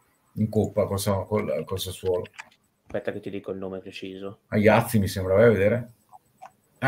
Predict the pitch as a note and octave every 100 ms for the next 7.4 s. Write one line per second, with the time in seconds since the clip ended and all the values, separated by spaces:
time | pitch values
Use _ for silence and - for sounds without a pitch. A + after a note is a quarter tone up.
0 | B2 A2+ A#2 B2 C3+ B2 A2+ - - C#3
1 | E3+ C3 C#3+ C#3 C3 A#2+ D3+ D3+ - E3
2 | D#3+ D#3+ C#3 D3+ C3 A#2+ B2+ D#3+ - C#3+
3 | - B2 E3 D#3 E3 - F3+ D3+ D3 D#3
4 | C#3+ B2 C3 D#3+ D#3+ - _ _ _ _
5 | _ _ _ _ _ _ _ - _ _
6 | - G2 E2+ B2 B2+ D3+ B2+ D3+ D#3+ B2
7 | B2+ - -